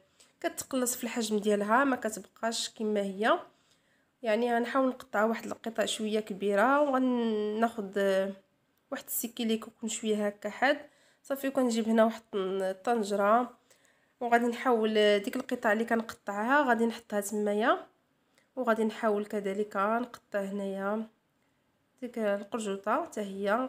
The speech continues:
قطع هكا شويه تكون كبيره، وغادي نضيفها على هاد الشيء اللي ضفت في الاول،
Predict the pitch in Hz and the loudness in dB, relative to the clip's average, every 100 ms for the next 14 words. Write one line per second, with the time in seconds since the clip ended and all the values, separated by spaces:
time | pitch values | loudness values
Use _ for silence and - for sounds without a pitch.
0 | - 254 226 202 202 - 208 - 226 202 | -6 -6 -2 0 -2 -4 -10 -6 -4 -2
1 | 202 208 247 277 _ _ _ _ - 226 | -2 -2 -2 -8 _ _ _ _ -8 -6
2 | 214 190 214 214 208 359 - _ _ _ | -6 -6 -2 2 2 0 -4 _ _ _
3 | _ _ - - 214 214 226 247 233 208 | _ _ -20 -4 0 4 4 2 2 0
4 | 208 208 214 208 208 196 196 196 - - | -2 -4 0 0 0 -2 -4 -8 -10 -8
5 | 202 202 202 196 214 247 - - 233 208 | -8 -4 -6 -6 -10 -10 -14 -8 -4 -4
6 | 208 - 196 196 262 | -6 -10 -6 0 0